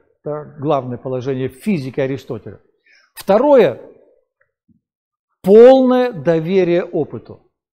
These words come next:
то есть наблюдению. Вот прошу вас, да, не путать слова, которые многие путают.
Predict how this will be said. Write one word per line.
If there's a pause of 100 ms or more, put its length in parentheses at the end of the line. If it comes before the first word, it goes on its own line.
(760)
то
есть
наблюдению. (960)
Вот
прошу
вас, (460)
да,
не
путать
слова,
которые
многие
путают.